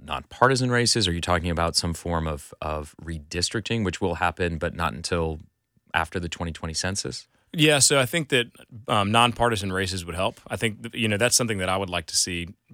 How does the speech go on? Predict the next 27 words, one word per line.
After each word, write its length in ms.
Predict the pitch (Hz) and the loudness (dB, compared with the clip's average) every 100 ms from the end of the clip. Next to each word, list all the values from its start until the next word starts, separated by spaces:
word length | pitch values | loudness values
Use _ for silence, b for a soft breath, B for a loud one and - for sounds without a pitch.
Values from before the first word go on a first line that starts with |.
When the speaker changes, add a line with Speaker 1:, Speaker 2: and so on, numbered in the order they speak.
| 110 | -10
Speaker 2:
just 220 | 113 117 | -4 -2
because 260 | 117 120 107 | 0 0 0
it 80 | 107 | -2
would, 220 | 101 90 | -6 -8
it 120 | 107 | -8
would 140 | 98 95 | -6 -6
almost 380 | 120 139 127 - | -2 2 2 0
force 220 | 117 98 | -2 -2
people 300 | 107 101 90 | -4 -6 -6
to 60 | |
look 280 | 87 95 92 | -4 -6 -4
more 180 | 95 85 | -4 -4
into 140 | 82 | -6
the 80 | 78 | -10
candidates. 480 | - 87 80 76 - | -12 -10 -8 -2 -2
The, 200 | - 90 | -2 -6
the 120 | - | -10
ballot 440 | 82 98 98 98 - | -4 0 0 -2 -6
would 140 | 95 | -12
be 140 | 87 | -12
too 240 | 85 - 113 | -6 -2 -2
big 200 | 92 87 | -2 -2
when 140 | 92 | -4
they 80 | 90 | -6
walked 320 | 87 90 - | -4 -4 -4
in 160 | 87 87 | -6 -6
there. 320 | 90 90 82 | -4 -4 -6